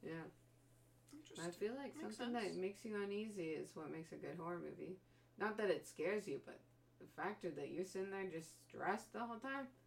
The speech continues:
Speaker 1: that's a good horror movie.
Speaker 2: Like it having an effect on you
Speaker 1: Mm-hmm.
Speaker 2: the whole time.
Speaker 1: Mm-hmm.
Speaker 2: This makes sense.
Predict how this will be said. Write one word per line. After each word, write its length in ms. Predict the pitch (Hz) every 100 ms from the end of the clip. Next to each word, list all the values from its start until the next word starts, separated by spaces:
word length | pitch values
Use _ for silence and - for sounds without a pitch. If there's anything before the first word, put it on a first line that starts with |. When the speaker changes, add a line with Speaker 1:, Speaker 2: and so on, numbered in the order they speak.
| - - - - - -
Speaker 1:
that's 140 | 175
a 80 | 196
good 160 | 160 151
horror 240 | 147 151
movie. 280 | 123 - - - - - - 220
Speaker 2:
Like 120 | 226 226
it 80 | 214
having 240 | 220 208 190
an 140 | 160
effect 320 | - - 202 -
on 140 | -
you 120 | - - -
Speaker 1:
Mm-hmm. 320 | 202 202 180 208
Speaker 2:
the 60 |
whole 100 | - -
time. 140 | - - - - -
Speaker 1:
Mm-hmm. 240 | 170 180 196 - - - - - - - - - -
Speaker 2:
This 80 | 269 -
makes 160 | 294 285
sense. 340 | 226 226 -